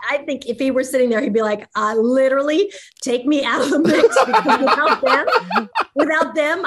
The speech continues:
Speaker 1: I do not get to be in the role I'm in. So, like, I'm good." Uh, I, I think he would say that. So, yeah, no, I, I think, um, I think it makes a lot of sense to, to, you know, those were people whose, you know, as, as cheesy as I think it sometimes is to say that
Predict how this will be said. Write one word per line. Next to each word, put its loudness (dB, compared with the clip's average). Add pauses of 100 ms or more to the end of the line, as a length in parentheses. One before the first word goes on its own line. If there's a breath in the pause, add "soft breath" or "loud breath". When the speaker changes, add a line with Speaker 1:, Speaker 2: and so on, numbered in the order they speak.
(140)
Speaker 1:
I 0
do -4
not -4
get -4
to -2
be -8
in -4
the 0
role 2
I'm 0
in. -2
So, -2
like, -4 (340)
I'm -4
good." -2 (520 loud breath)
Uh, -8
I, -4
I -2
think -2
he -2
would -2
say -4
that. -14 (400)
So, 0
yeah, -2
no, -4
I, -6
I -2
think, -6
um, -4 (720)
I -6
think -4
it -2
makes -4
a -2
lot -4
of -4
sense -6
to, -10
to, -10 (100)
you 0
know, -2
those 0
were -2
people -2
whose, -2 (380 soft breath)
you -2
know, -2
as, -8
as -8 (100)
cheesy -2
as -2
I -4
think -6
it -10
sometimes -6
is -8
to -12
say -8
that -6